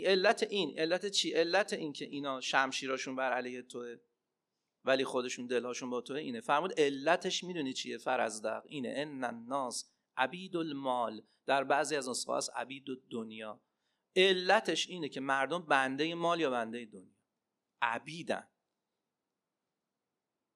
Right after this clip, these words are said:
تعارف‌های محلی می‌گفتیم: «عبد عبیدتن.» مردم عبید دنیا، عبید جمع عبد.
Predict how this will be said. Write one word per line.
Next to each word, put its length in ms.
تعارف‌های 640
محلی 420
می‌گفتیم: 420
«عبد 280
عبیدتن.» 680
مردم 460
عبید 460
دنیا، 420
عبید 240
جمع 280
عبد. 280